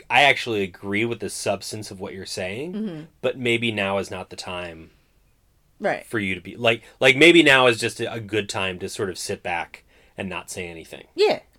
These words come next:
Speaker 1: You
Speaker 2: Oh,
Speaker 1: know?
Speaker 2: yeah, yeah. And basically what he
Speaker 1: That's
Speaker 2: was saying was that, like, "Well, you know, where, where are the lines? Where are the guidelines?"
Speaker 1: Yeah,
Speaker 2: You
Speaker 1: yeah.
Speaker 2: know? But, like, you know, I think we all know what the guidelines are.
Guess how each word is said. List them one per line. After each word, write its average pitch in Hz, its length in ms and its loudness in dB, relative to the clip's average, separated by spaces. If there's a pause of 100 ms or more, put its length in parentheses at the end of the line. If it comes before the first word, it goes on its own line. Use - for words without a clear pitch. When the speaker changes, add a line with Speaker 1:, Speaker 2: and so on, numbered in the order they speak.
(120)
Speaker 1:
You 190 100 -2
Speaker 2:
Oh, 285 60 2
Speaker 1:
know? 269 60 2
Speaker 2:
yeah, 339 200 0
yeah. 359 240 2
And 233 120 0
basically 240 360 -2
what 214 140 0
he 214 60 -2
Speaker 1:
That's 196 80 -4
Speaker 2:
was 196 120 -2
saying 208 360 0
was 185 140 -6
that, 180 200 0
like, 170 240 0
"Well, 175 460 0 (360)
you 214 80 -4
know, 165 380 -4
where, 185 360 2
where 196 340 4
are 185 60 4
the 180 120 -6
lines? 170 440 -4
Where 160 180 -4
are 151 60 -4
the 151 80 -8
guidelines?" 147 880 -6
Speaker 1:
Yeah, 156 180 4
Speaker 2:
You 107 60 -4
Speaker 1:
yeah. - 80 -4
Speaker 2:
know? - 140 -8 (340)
But, 180 120 -4
like, 156 440 -4 (360)
you 247 120 -4
know, 208 340 0
I 208 120 0
think 208 440 -6 (180)
we 214 120 -2
all 202 160 0
know 208 140 2
what 226 120 -2
the - 60 -10
guidelines 143 580 -6
are. 135 300 -8